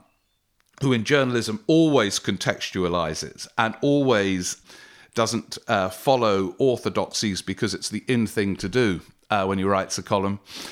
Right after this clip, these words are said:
is, uh, William Keegan. He's been writing for The Observer for many decades now.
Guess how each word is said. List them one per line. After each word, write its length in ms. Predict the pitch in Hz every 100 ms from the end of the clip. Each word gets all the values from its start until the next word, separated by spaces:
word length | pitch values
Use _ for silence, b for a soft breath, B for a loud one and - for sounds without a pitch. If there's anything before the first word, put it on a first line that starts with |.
| B B
is, 380 | 113 110 98 120
uh, 400 | 107 104 101 82
William 260 | 113 107 104
Keegan. 380 | - 117 98 78
He's 160 | 110
been 120 | - 107
writing 360 | 107 104 104
for 120 | -
The 160 | 95 95
Observer 440 | 87 107 104 87
for 140 | 85 95
many 400 | 110 110 98 95
decades 640 | - 113 - 104 95 -
now. 320 | 104 90 73